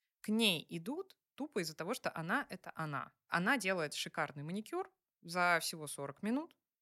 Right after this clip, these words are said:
при этом за разумную цену. К ней очередь. При этом у неё довольно-таки, эм, как это сказать?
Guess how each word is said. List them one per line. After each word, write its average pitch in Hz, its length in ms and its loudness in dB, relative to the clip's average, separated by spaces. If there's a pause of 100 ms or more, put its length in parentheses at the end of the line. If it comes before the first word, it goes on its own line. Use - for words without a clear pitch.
(120)
при 180 140 0
этом 170 240 0
за 156 120 0
разумную 151 460 -2
цену. 311 440 4 (300)
К - 80 -12
ней 233 440 4
очередь. - 720 0 (420)
При 202 140 6
этом 233 220 4
у - 40 0
неё 180 500 2
довольно-таки, 160 1120 0 (100)
эм, 147 1000 0 (880)
как - 200 -14
это - 100 -16
сказать? - 520 -12